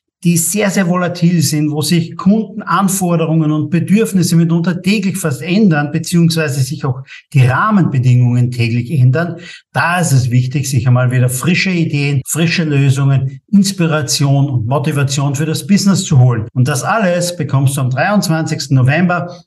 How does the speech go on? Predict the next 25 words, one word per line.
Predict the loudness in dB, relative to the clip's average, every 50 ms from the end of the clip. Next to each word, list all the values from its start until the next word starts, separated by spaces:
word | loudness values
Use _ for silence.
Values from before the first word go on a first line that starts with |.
| _
von | -10 -4 0 0 2
neun | 4 4 2 2 2 -2 -2 -2
bis | -2 -2 -2
achtzehn | -2 -2 -2 -4 -4 0 2 2 2
Uhr | 4 2 2 2 0 -2 -4 -4
am | -4 -2 -2 -4 -4 -4
Erste | -4 -2 -2 -2 -4 -4 -6 -4
Campus | -2 0 0 0 0 -2 -2 -2 -2 -2 0
in | 0 2 2 2 4
Wien | 2 2 0 0 -2
beim | -2 0 0 0
Fresh | 0 0 -2 -2 -4 -4 -4
Content | -2 -2 0 0 0 -2 -2
Kongress. | -2 -4 -4 -2 -4 -4 -4 -6 -10 -14 _ _
Mit | -2 0 0
dabei | 0 0 0 0 0 0
sind | 0 0 0 0 2
beispielsweise | 2 0 0 0 -2 -2 -2 -2 -2 -2 -2 0 0 -2
Peter | 0 0 0 0 0 0
Filzmeier, | 0 0 0 0 0 0 0 0 0 0 -2 -4 -6 -8 -12 -16 -20 -20 _ -2
mit | -2 0 0
dabei | 0 -2 -2 0 0 0 0
ist | -2 -2 0
Markus | 0 0 0 0 -2 -6 -4 -2
Senkschläger, | 0 0 0 0 -2 -2 -2 -2 0 0 0 0 0 -2 -4 -6